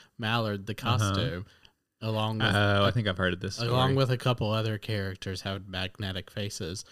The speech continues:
Speaker 1: and there was a parade at Studios when Chicken Little came out, and, uh, she was bop, bop, bopping down M G M, and, um, her face fell off.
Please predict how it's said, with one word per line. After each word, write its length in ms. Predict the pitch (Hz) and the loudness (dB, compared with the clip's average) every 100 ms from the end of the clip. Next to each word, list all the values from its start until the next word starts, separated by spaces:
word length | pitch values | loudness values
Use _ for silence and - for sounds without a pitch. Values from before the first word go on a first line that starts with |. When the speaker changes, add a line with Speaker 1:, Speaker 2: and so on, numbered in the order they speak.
| - - - | -20 -18 -6
Speaker 1:
and 180 | 101 | -4
there 120 | 98 95 | -2 -4
was 160 | 95 | -4
a 120 | 95 | -4
parade 360 | 90 101 98 92 | -4 -6 -4 -4
at 100 | - | -6
Studios 680 | - 107 104 90 87 - - | -6 -4 -4 -2 0 0 -2
when 160 | 90 | -4
Chicken 260 | 87 92 87 | -4 -6 -6
Little 160 | 95 95 | -6 -8
came 240 | 92 87 | -8 -8
out, 160 | 87 - - - - | -8 -10 -18 -20 -10
and, 340 | 104 101 95 98 | -6 -4 -4 -4
uh, 440 | 95 92 90 92 | -4 -4 -4 -6
she 160 | - 101 | -6 -6
was 180 | 95 | -8
bop, 280 | 90 95 - | -8 -8 -6
bop, 220 | 117 - | -4 -4
bopping 380 | 120 127 123 110 | -2 -2 -2 -4
down 480 | 110 110 110 113 117 - _ | -4 -4 -4 -4 -6 -10 _
M 160 | 120 120 | -4 -2
G 280 | 117 120 143 | 0 0 0
M, 260 | 117 104 - _ _ _ _ - | -2 -4 -8 _ _ _ _ -6
and, 500 | 104 98 95 95 98 | -2 0 -2 -4 -4
um, 400 | 95 95 98 101 | -4 -2 -4 -6
her 80 | 120 | -8
face 240 | 117 123 - | -6 -8 -6
fell 160 | 98 | -8
off. 240 | 92 98 | -6 -10